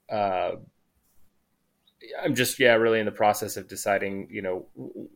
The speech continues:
w-, which ones will be seri-, serialized under their own, you know, title story arc, and which ones will be serialized under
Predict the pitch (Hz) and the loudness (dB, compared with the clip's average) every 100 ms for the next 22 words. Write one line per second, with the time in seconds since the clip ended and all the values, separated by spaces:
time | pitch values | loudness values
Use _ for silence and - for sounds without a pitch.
0 | _ - 110 - 117 123 - 123 113 110 | _ -20 -14 -10 0 0 2 0 0 -2
1 | 104 107 - 107 107 107 - - 127 120 | -6 -4 2 4 4 2 -2 0 4 4
2 | 113 113 110 - 110 107 107 101 101 - | 6 4 2 0 -2 0 0 0 -4 -4
3 | 107 117 123 123 120 120 - 127 117 117 | 0 2 2 0 -2 -6 -8 -4 0 0
4 | 107 _ - - 113 110 113 - 123 120 | -4 _ -6 2 4 4 0 -4 -2 2
5 | 117 113 113 - 117 101 101 - 107 101 | 4 4 2 -2 -10 -8 -8 -6 -4 -4
6 | - 101 104 101 - 107 101 101 98 98 | -8 -10 -8 -6 -4 -2 -2 0 0 -2
7 | - - 101 98 95 | -6 -8 -6 -4 -6